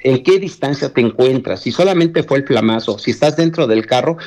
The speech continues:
lo que hizo es pasarse al asiento de atrás y cubrirse, tratar de evitar que la radiación, porque no necesita solamente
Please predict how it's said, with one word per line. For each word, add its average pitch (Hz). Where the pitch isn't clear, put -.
lo 117
que 135
hizo 147
es 143
pasarse 147
al 156
asiento 143
de 120
atrás 156
y 147
cubrirse, 131
tratar 160
de 170
evitar 131
que 131
la 117
radiación, 113
porque 120
no 151
necesita 160
solamente 135